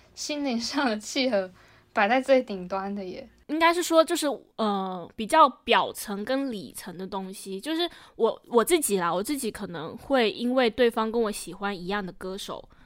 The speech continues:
Speaker 2: 而对他动心，就是这种很表层的一些原因。但你们可能会是更里面一点的，比如说你们会追求，比如生活观或者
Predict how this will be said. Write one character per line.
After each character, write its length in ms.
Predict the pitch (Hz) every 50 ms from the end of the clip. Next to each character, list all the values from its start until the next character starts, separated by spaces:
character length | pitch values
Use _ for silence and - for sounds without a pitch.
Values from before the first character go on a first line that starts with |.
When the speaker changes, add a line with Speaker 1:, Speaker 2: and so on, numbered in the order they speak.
| - - -
Speaker 2:
而 340 | - 190 196 - 208 233 - - - - - -
对 140 | - 294 240
他 180 | 226 233 220 220
动 280 | 220 247 214 175 117
心， 300 | - - 202 185 175 175 - -
就 140 | - 330 330
是 120 | 330 349
这 120 | 285 359 339
种 300 | 254 254 220 196 185 - - - - - _ _
很 220 | - - 254 226 247
表 280 | 240 269 220 151 - -
层 340 | - - - 202 185 180 208
的 180 | 240 226 208
一 80 | 190 226
些 400 | 220 - 220 208 202 196 190 - _ _ -
原 180 | 190 180 170 156 - -
因。 240 | - 185 180 180 208 - - - -
但 160 | - 349 349 277
你 80 | 247
们 160 | 208 190 190 196
可 120 | - 202
能 100 | 185 180
会 140 | 185 254 254
是 100 | 254 285 262
更 320 | - - 349 330 262 208
里 100 | 185 170
面 260 | - 185 214 214 190 175
一 120 | 202 208
点 260 | 190 - 185 - - -
的， 80 | - -
比 80 | -
如 60 | 226 233
说 120 | 277 285
你 60 | 269
们 100 | 240 226
会 100 | 233 269
追 160 | 247 254 269
求， 240 | 262 254 240 208 196
比 120 | 202 196 196
如 100 | 185 202
生 240 | - 254 254 262
活 180 | 262 - 196 180
观 360 | 185 - 220 208 208 208 208
或 160 | 220 240 226
者 80 | 214 196